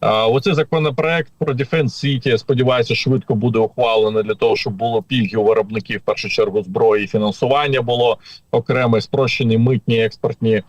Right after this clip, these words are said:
режими та багато чого іншого. Тому я тут, е, вважаю, вважаю, що зміни Кабінету Міністрів і ця от рокіровка, вона може ще додо-, дода-, додати додатковий аргумент України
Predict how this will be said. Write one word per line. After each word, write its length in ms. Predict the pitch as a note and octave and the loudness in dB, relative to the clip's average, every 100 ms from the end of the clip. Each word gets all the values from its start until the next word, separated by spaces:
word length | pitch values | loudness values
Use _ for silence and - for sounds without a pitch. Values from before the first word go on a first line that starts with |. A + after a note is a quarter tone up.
| _ - _ | _ -20 _
режими 520 | A#2 C3 A#2+ E3 D#3+ C3 | -2 0 0 2 2 2
та 120 | A#2+ | 0
багато 360 | A#2+ C#3 C#3 | 0 0 -2
чого 260 | B2 - - | -2 0 0
іншого. 460 | C#3+ A#2+ - - - | 2 0 0 -4 -6
Тому 400 | - A2 F3+ A3 | -2 2 4 4
я 280 | D3+ D#3+ F#3 | 2 2 -2
тут, 460 | F3+ E3 F#3 - - | -2 0 0 0 -2
е, 300 | D3 D3 C3 - _ _ _ | 2 2 0 -4 _ _ _
вважаю, 720 | A2+ C3 B2+ D3 C3 B2+ D#3+ | -2 0 0 2 2 0 0
вважаю, 380 | F3+ D3 C3+ D#3+ | -2 -2 -2 -4
що 160 | - B2 | -4 -6
зміни 320 | A#2 E3+ D3+ | 0 2 2
Кабінету 480 | C#3+ B2+ C#3+ C3+ B2+ | 0 0 0 0 0
Міністрів 560 | C3 D3 C3+ - - | 2 4 2 -2 -2
і 60 | A2 | -2
ця 180 | - C3+ | 0 2
от 200 | A#2 - | 2 0
рокіровка, 640 | A2 C#3 A2+ A#2 E3 F3+ | -2 0 2 2 2 -2
вона 360 | B2+ A2 B2+ D3+ | 0 0 0 0
може 440 | A#2 D3+ D#3 C#3+ | 2 0 0 -2
ще 160 | - C#3 | -2 -4
додо-, 280 | A#2+ A#2+ G#2+ | -4 -10 -10
дода-, 460 | G2+ A#2 G2+ C#3 C3 | 0 0 2 -2 -2
додати 480 | A2+ C#3+ D#3+ D3 D3+ | -4 -2 -2 -2 -4
додатковий 600 | B2+ C#3 - D#3 C3+ A#2+ | -4 -6 -2 0 0 0
аргумент 460 | A2+ C3 C3 A#2 | -4 -4 -4 -4
України 600 | A2 - A#2 C#3 F#3+ G#3+ | -8 -4 -4 2 2 2